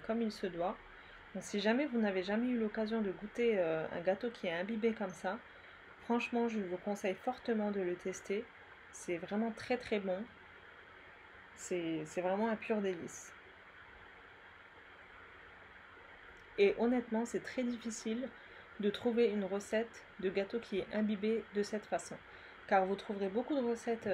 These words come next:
de gâteaux imbibés, mais, euh, le gâteau, il sera imbibé que dans le fond, en fait. Le dessus, il sera tout sec. Et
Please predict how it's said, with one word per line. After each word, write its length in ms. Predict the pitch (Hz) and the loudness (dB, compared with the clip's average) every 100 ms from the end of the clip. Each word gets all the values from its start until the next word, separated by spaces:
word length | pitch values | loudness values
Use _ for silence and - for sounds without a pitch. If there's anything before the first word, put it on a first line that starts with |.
| 165 | 2
de 280 | 175 170 170 | 0 0 0
gâteaux 260 | 190 196 226 | 0 2 0
imbibés, 500 | 208 202 196 202 277 - - - - | 0 0 2 2 2 -2 -14 -18 -10
mais, 300 | 190 196 190 | -2 2 6
euh, 100 | 185 | 6
le 100 | 180 185 | 6 4
gâteau, 260 | 196 233 | 2 2
il 100 | 233 | -2
sera 220 | 226 - | 0 0
imbibé 420 | - 202 202 208 220 | 0 2 2 2 0
que 120 | 247 | 2
dans 160 | 214 | 2
le 100 | 202 | 2
fond, 240 | 202 - 208 185 | 0 -2 -4 -4
en 40 | 175 | -6
fait. 200 | 156 - | -6 -4
Le 80 | 175 | -2
dessus, 340 | 185 - 226 | -2 -4 -6
il 100 | 220 | -4
sera 300 | 202 196 185 185 | -2 -2 0 -2
tout 180 | - | -4
sec. 300 | 240 - 214 - - - - - - | -4 0 0 -2 -14 -18 -18 -18 -4
Et 500 | 190 185 180 175 170 | 0 0 0 -2 -4